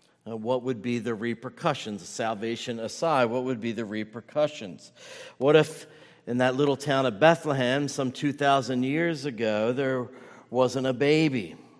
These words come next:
Well, for one, we wouldn't have many of the holidays. Of course, we wouldn't be celebrating Christmas.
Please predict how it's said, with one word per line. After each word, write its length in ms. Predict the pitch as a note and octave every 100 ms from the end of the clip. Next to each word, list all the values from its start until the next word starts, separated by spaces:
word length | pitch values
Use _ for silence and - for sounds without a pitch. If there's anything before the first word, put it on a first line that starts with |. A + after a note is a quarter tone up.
| _ _ _ -
Well, 140 | A#2+
for 180 | - B2+
one, 540 | D#3 A3+ D3+ C#3+ E3+
we 120 | C#3+
wouldn't 260 | C#3 D3 C3+
have 140 | C#3
many 220 | C3+ C3+ C3
of 80 |
the 80 | C3
holidays. 540 | D#3+ F3 C#3+ A2 G#2 G#2
Of 120 | -
course, 300 | C3 A#2 A#2+
we 80 | A#2
wouldn't 180 | A2+
be 180 | A#2 B2
celebrating 640 | A#2+ F3 D#3 B2+ A#2+ G#2+
Christmas. 540 | G2 A2 - F#2+ -